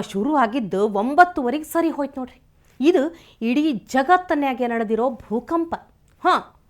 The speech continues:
ವರ್ಚುವಲ್ ವರ್ಲ್ಡ್ ಅಂತಾರಲ್ಲ, ಆ ಜಗತ್ತು ನಡುಗ್ ಹೋಗ್ಬಿಟ್ಟಿತ್ತು. ಹೌದ್ರಿ, ಮೊನ್ನೆ ರಾತ್ರಿ ಅರ್ಧ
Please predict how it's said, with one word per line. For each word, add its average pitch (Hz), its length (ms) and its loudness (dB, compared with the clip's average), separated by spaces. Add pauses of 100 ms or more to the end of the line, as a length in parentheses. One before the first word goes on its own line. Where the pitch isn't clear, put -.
(180)
ವರ್ಚುವಲ್ 339 720 0
ವರ್ಲ್ಡ್ 339 320 2
ಅಂತಾರಲ್ಲ, 349 360 0 (360)
ಆ 262 260 8
ಜಗತ್ತು 262 580 -2 (360)
ನಡುಗ್ 233 260 -2
ಹೋಗ್ಬಿಟ್ಟಿತ್ತು. 269 480 -6 (560)
ಹೌದ್ರಿ, 196 500 -6 (320)
ಮೊನ್ನೆ 220 380 -2
ರಾತ್ರಿ 196 540 -2 (260)
ಅರ್ಧ 262 400 0